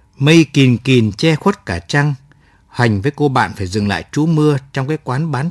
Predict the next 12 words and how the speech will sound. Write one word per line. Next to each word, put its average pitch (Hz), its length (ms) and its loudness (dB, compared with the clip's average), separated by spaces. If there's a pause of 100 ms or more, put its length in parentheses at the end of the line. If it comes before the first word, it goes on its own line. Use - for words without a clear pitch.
chè 92 200 -4
xanh 123 440 -4
bỏ 85 140 -6
không 135 380 -6
bên 123 180 -2
đường. 90 280 -6 (680)
Gió 107 380 -4 (120)
thổn 78 340 -6
thức, 190 220 -4 (320)
rừng 107 440 0
thổn 85 300 -6
thức, 175 220 -4